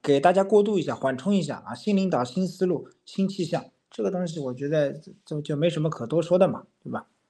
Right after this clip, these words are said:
大家将来反正还是该改回来就改回来，适应就好。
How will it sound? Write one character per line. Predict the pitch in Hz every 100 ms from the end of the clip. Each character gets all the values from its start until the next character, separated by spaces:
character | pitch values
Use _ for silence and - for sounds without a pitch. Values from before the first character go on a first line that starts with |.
| _
大 | -
家 | 165
将 | 160 185
来 | 160
反 | 156 135
正 | 156 151 - -
还 | - 160
是 | 165
该 | 185 208
改 | 208 127
回 | 147
来 | 165
就 | 160
改 | 113
回 | 110 147
来， | 147 -
适 | - - 226
应 | 180 147
就 | 139
好。 | 110 - -